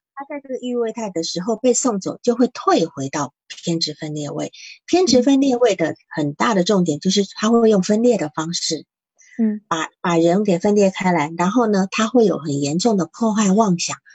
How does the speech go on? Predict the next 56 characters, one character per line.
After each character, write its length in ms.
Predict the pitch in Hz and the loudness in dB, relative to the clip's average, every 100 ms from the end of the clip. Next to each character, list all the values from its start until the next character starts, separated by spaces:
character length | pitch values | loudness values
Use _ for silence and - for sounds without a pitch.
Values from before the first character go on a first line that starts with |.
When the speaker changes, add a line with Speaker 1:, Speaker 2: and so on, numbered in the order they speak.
| _ - | _ -4
Speaker 1:
他 140 | 254 | 2
会 140 | 269 | 4
觉 120 | 254 185 | 4 0
得 140 | 175 - _ _ | 0 -6 _ _
坏 200 | - 262 | 0 0
客 260 | 202 269 226 | 0 0 0
体 380 | - - 151 - _ _ _ _ _ | 0 -6 -8 -8 _ _ _ _ _
坏 380 | - - 277 233 | -10 -2 0 0
客 240 | - 226 | 2 0
体 320 | 190 165 - _ | 0 -6 -6 _
会 240 | - 196 _ - | -2 -2 _ 0
对 220 | 202 185 | 2 4
我 160 | 156 | 2
产 240 | 151 160 143 | 0 -6 -4
生 160 | 170 165 | -2 -2
一 80 | |
些 160 | 170 165 | 0 0
施 280 | 165 - 170 | 0 -2 0
虐 260 | 180 170 | 2 2
的 100 | 147 | 0
部 220 | - 147 135 | -6 -6 -6
分， 240 | - - _ - - - | -10 -16 _ -20 -20 -8
所 180 | - 247 | 0 2
以 40 | |
他 140 | 277 | 2
才 180 | 277 196 | 0 0
会 120 | 190 | 0
有 100 | 214 | 0
这 140 | 139 151 | -2 -8
个 120 | 131 | -10
部 140 | - | -12
分， 140 | - - | -12 -8
而 60 | - | -4
且 140 | 190 | -2
他 160 | 165 185 | -2 -2
会 160 | 220 196 | 0 2
有 160 | 151 | 2
一 40 | 165 | 2
种 220 | 156 131 - _ | -2 -6 -16 _
很 200 | 175 151 | -12 -6
担 240 | 190 208 | -2 -2
心 280 | 208 233 220 | 0 -2 -2
被 200 | 208 180 _ | -2 -4 _
报 240 | 208 196 | -2 -2
复。 240 | - - 208 _ _ _ _ _ _ _ - | -4 -12 -14 _ _ _ _ _ _ _ 2
Speaker 2:
嗯。 320 | 240 214 214 _ _ _ _ _ - | 4 4 2 _ _ _ _ _ -10
Speaker 1:
很 120 | 151 | 0
担 280 | 226 214 202 | 2 2 0
心 120 | - | -6
报 100 | - _ _ - | -16 _ _ -14
复 80 | |
的 140 | 165 147 | -14 -14
部 120 | 151 | -16
分， 240 | 147 _ 147 | -20 _ -20
Speaker 2:
嗯。 200 | _ - | _ -14
Speaker 1:
对。 200 | 147 | -14